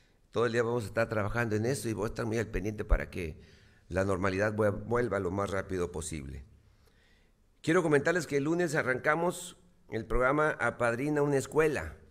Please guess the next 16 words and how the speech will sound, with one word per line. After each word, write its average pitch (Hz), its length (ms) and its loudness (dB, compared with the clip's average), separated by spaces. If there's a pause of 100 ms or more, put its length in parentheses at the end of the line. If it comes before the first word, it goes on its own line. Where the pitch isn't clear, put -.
(1700)
Sí, 131 420 -6
la 107 160 -2
empresa 113 840 -2 (160)
Insumos 127 440 -2
y 107 60 -6
Servicios 117 340 -4
Agrícolas 117 380 0
del 101 100 0
Occidente, 110 520 -4
dentro 104 360 -2
de 101 100 -2
su 101 160 -8
programa 120 240 0
de 120 100 -2
responsabilidad 107 400 -4
social, 139 480 -2